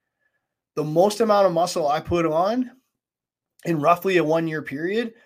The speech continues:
in my forties, late thirties, pardon me, I put on eleven pounds of muscle in eleven months while suffering from a neck injury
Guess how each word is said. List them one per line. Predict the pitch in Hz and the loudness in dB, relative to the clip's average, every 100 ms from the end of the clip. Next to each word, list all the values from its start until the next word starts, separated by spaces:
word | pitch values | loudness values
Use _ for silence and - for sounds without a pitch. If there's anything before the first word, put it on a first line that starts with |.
| _ _ _ - | _ _ _ -8
in | 185 220 | -4 -2
my | 220 208 | -2 -2
forties, | - - 240 226 156 165 226 - - _ _ _ _ _ _ _ _ _ _ _ _ _ _ _ | -4 -2 2 0 0 -8 -12 -12 -20 _ _ _ _ _ _ _ _ _ _ _ _ _ _ _
late | 170 180 - | -4 -2 2
thirties, | 185 160 180 202 | 2 2 -4 -6
pardon | - 160 151 | -2 0 -2
me, | 143 196 - _ _ _ _ _ _ _ | -6 -10 -14 _ _ _ _ _ _ _
I | 151 170 | 4 4
put | 190 220 202 | 4 2 6
on | 190 190 185 | 6 6 2
eleven | 160 160 180 202 | 0 2 2 2
pounds | 185 196 202 | -2 -2 0
of | 196 | -2
muscle | 175 170 190 170 | -2 -2 -2 -2
in | 156 | -2
eleven | 139 147 175 185 | -2 -2 -2 -4
months | 156 151 214 - | -2 -2 -4 -6
while | 143 | -8
suffering | - 165 160 208 202 190 | -6 -8 -6 -4 -4 -4
from | 185 165 | -4 -4
a | |
neck | 139 131 151 - | -6 -6 -6 -6
injury | 180 190 185 220 247 254 | -8 -8 -6 -4 -4 -4